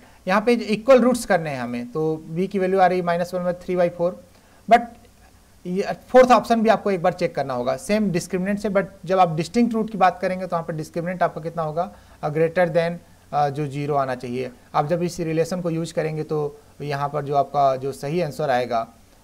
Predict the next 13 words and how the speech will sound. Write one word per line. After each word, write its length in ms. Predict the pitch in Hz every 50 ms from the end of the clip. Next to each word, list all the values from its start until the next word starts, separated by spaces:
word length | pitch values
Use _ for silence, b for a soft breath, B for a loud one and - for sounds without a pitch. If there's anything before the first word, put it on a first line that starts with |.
| -
वो 60 | 123
आपका 280 | 123 127 123 - 131 127
आएगा 300 | 127 123 123 120 123 127
वन 200 | 123 123 131 131
नाइंटी 260 | 131 123 123 123 127
सिक्स 260 | 123 127 120 - -
का, 200 | - 139 139 151 - b b b b b -
अ, 180 | - 120 123 123
थर्ड 300 | 120 - - 127 123 120
ऑप्शन 340 | 117 117 - - 123 117 113
यहाँ 200 | 107 104 101 -
पर 100 | 120 113
आपको, 380 | 107 - - - 131 151 170